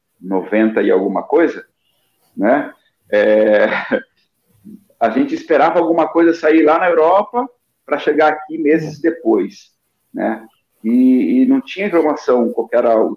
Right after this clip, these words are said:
Speaker 1: treino específico pra, pra eu melhorar a minha queda, pra melhorar o, o, a minha,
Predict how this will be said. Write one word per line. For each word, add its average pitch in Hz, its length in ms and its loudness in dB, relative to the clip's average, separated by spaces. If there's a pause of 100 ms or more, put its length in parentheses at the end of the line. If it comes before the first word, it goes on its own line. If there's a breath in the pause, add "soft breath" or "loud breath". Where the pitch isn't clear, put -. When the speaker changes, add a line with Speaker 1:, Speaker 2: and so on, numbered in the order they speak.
Speaker 1:
treino 120 220 2
específico 113 680 -6
pra, 107 280 0
pra 104 180 -2
eu 107 60 2
melhorar 104 340 2
a 107 40 0
minha 107 140 0
queda, 98 540 -2
pra 98 320 -4
melhorar 104 640 2 (340)
o, 104 300 -2
o, 98 100 0
a 104 80 2
minha, 107 640 2